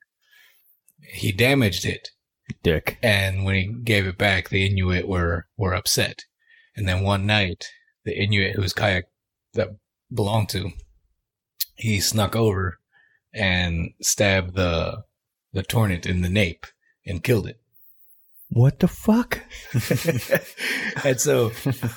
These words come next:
Speaker 1: from, from that point, when, when, when the other Tornit found that,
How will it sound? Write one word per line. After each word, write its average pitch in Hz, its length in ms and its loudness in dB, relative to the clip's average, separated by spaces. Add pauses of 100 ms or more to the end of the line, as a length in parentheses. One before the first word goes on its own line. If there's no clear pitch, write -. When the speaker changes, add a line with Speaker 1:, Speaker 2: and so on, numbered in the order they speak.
(140)
Speaker 1:
from, 127 300 2
from 135 280 2
that 139 260 2
point, 160 380 2
when, 117 500 2
when, 110 320 2 (240)
when 117 140 2
the 113 160 4
other 127 220 4
Tornit 120 440 0 (260)
found 110 520 0 (580)
that, 104 400 0